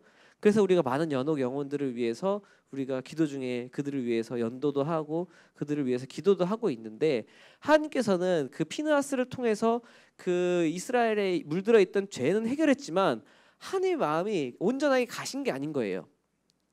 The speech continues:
그렇다면은 그 나머지 있는 잠벌과 같은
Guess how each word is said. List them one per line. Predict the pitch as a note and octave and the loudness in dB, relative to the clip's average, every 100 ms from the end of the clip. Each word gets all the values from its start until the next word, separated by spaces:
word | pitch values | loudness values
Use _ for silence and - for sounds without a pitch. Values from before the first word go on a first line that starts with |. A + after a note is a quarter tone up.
| _ _ _ | _ _ _
그렇다면은 | - C#4+ C#4 A3+ G#3 G#3+ C3 G#2+ - _ _ _ | -4 2 4 4 4 4 2 -2 -16 _ _ _
그 | - C#4+ | -2 2
나머지 | D#3+ C#3+ A3 C4 C4 G#3 | 2 2 4 4 2 -2
있는 | F#3 | -2
잠벌과 | G3 - C#3+ A3+ C4+ B3 | -4 -6 0 4 4 4
같은 | G3 - - E3+ C#3 G#2+ | 0 -4 -6 -4 -4 -8